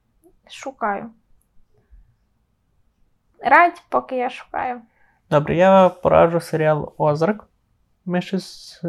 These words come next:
Speaker 2: його дивимося. Він ніби цікавий, але ми тако його дивимося якимось, такими спалахами. Подивилися і не дивимося знову. Подивилися, не дивимося знову. Е,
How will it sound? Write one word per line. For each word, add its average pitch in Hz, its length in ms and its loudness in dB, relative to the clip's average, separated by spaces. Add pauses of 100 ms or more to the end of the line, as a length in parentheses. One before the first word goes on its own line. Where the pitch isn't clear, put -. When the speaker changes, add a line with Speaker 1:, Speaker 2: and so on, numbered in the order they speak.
(160)
Speaker 2:
його 165 160 -2
дивимося. 175 380 0
Він 180 120 2
ніби 226 220 2
цікавий, 214 540 6
але 165 120 4
ми 175 120 0
тако - 160 0
його 175 140 4
дивимося 180 360 -2
якимось, 160 520 -6 (760)
такими 156 260 -6
спалахами. 147 580 2
Подивилися 196 840 2 (360)
і 170 140 -2
не 165 180 -2
дивимося 147 380 -2
знову. 143 380 -8
Подивилися, 165 440 -6
не 151 100 -6
дивимося 147 400 -6
знову. 175 320 -6 (680)
Е, 156 420 -6